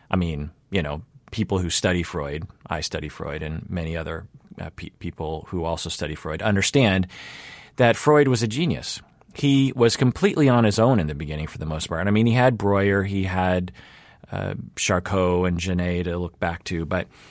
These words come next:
he basically invented our field.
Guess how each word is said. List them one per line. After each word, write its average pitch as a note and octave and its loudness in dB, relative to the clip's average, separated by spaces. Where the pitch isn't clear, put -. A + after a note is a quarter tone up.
he C3 4
basically B2 4
invented G#2 4
our E2+ 2
field. - -4